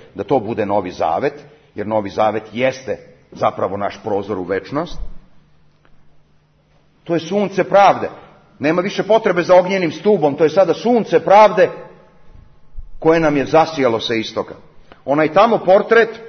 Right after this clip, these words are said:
u dnu Starog Zaveta,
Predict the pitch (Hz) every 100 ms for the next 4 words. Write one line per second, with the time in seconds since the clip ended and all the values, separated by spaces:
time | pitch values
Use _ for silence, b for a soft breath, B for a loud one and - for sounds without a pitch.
0 | - _ - 143 135 180 233 - - -
1 | _ _ _ _ - - 160 170 143 127
2 | 143 170 175 147